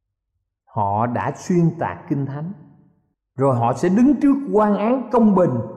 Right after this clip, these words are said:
mà trả lời về việc làm của họ. Ở trong đời sống hàng ngày, có nhiều cơ hội thuận lợi đã không được những nhà lãnh đạo hội thánh, các mục sư truyền đạo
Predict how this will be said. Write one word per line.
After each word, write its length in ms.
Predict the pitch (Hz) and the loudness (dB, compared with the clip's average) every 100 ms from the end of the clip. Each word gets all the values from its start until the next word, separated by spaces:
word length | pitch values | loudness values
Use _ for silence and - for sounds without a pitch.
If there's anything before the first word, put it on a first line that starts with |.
| - - - - | -18 -20 -20 -12
mà 220 | 147 143 - | -10 -8 -6
trả 160 | 147 | 0
lời 360 | 214 190 160 147 | 2 2 2 0
về 200 | 131 135 | 0 -4
việc 300 | 123 131 156 | -4 -6 -8
làm 280 | 135 117 107 | -10 -8 -6
của 120 | 135 | -6
họ. 320 | 117 87 104 - _ _ _ _ _ _ _ - | -6 -10 -16 -20 _ _ _ _ _ _ _ -8
Ở 120 | 131 | -6
trong 260 | 135 139 127 | -2 0 2
đời 180 | 110 | 0
sống 220 | 95 127 156 | 0 -4 -2
hàng 260 | 151 101 | -2 -2
ngày, 280 | 95 85 - - - _ _ _ _ _ _ _ _ _ | -4 -8 -14 -20 -20 _ _ _ _ _ _ _ _ _
có 100 | - | 2
nhiều 280 | 226 180 147 143 | 4 6 4 4
cơ 140 | 214 185 | 2 4
hội 260 | 147 117 - | 4 2 2
thuận 260 | 143 131 | 2 2
lợi 340 | 135 101 98 107 107 | 2 0 -2 -6 -6
đã 160 | 120 - | -6 -2
không 260 | 196 180 | 0 2
được 220 | 139 113 104 - - - - _ - | 2 2 0 -6 -18 -20 -20 _ -12
những 220 | 110 147 | -6 -4
nhà 160 | 160 123 | -4 -4
lãnh 300 | 113 123 170 | -4 -4 -2
đạo 260 | 131 101 110 | -2 0 -2
hội 160 | 104 104 | -2 -2
thánh, 260 | 147 185 214 - - | -4 -4 -6 -10 -6
các 180 | 202 165 | -6 -4
mục 120 | 110 | -8
sư 380 | - 196 185 156 156 | -4 0 0 0 0
truyền 220 | 127 110 | 0 0
đạo 360 | 98 85 87 | -2 -6 -10